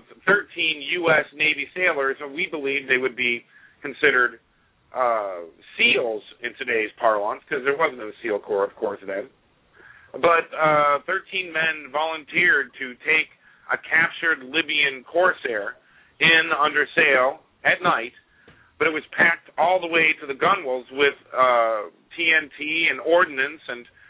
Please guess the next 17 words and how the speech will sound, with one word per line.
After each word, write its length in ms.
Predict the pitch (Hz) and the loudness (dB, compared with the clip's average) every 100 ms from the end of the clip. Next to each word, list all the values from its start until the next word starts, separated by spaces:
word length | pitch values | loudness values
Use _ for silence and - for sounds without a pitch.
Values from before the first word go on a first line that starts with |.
| - - _ - | -20 -20 _ 0
and, 400 | 135 135 131 131 | 2 2 0 2
uh, 460 | 127 123 120 110 - 127 | 4 6 4 2 -4 -2
uh, 420 | 117 110 104 98 - 113 | 0 0 -2 -6 -10 -6
uh, 260 | 110 104 98 131 | -2 -2 -4 2
all 220 | 160 180 | 2 2
kinds 440 | 165 160 165 139 | 2 2 2 0
of 60 | 131 | -2
anything 340 | 165 190 180 | 0 0 -4
that 100 | 160 | -6
would 80 | 139 | -6
explode. 600 | 131 - 170 170 123 131 _ _ _ _ _ | -10 -8 2 4 4 0 _ _ _ _ _
It 60 | 135 | -4
was, 200 | 139 135 | -4 -8
in 120 | 139 | -6
fact, 360 | - 151 151 135 | 2 2 2 -2
a 60 | 117 | -10
floating 640 | 143 147 151 143 135 127 | 0 2 2 0 -2 -8